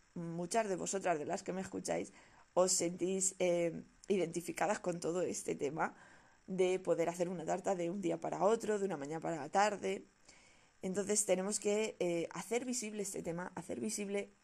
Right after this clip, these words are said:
eh, exactamente lo que cuesta elaborar una tarta,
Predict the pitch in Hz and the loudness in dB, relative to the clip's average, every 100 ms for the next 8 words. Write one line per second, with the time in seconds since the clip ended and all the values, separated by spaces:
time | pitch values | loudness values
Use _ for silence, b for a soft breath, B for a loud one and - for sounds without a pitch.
0 | _ _ 175 170 165 160 - - 175 - | _ _ -2 0 -2 -6 -16 -14 -6 -2
1 | 196 202 175 190 190 185 B B B - | 0 0 -2 -2 -2 -4 B B B 2
2 | 175 160 160 208 226 170 165 175 170 170 | 2 2 0 0 0 0 2 4 2 0
3 | 175 156 160 - 170 | -6 -6 -8 -6 -8